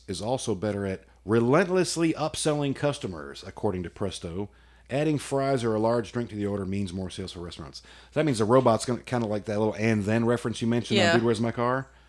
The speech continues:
Speaker 1: You know,
Speaker 2: Yeah. <laughs>
Speaker 1: "I'm good. You sure you don't want a Coke? Or larger Coke? No, I'm good.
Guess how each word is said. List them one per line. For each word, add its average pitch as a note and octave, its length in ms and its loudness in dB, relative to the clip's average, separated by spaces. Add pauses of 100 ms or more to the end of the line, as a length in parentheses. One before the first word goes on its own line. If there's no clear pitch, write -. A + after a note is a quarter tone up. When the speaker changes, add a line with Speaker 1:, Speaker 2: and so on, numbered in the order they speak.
(340)
Speaker 1:
You G#2 100 -6
know, F#2 220 -2 (180)
Speaker 2:
Yeah. D#3+ 320 -4 (180)
<laughs> - 180 -10
Speaker 1:
"I'm B2+ 160 2
good. A#2 340 6
You G2 140 -4
sure A2+ 180 -2
you A2+ 60 2
don't A2 100 2
want A2+ 140 2
a - 20 -6
Coke? G#2 300 -2 (260)
Or F#2+ 80 -4
larger F#2+ 300 2
Coke? C#2+ 220 -10 (160)
No, G#2+ 100 0
I'm A2 120 2
good. F#2+ 240 -2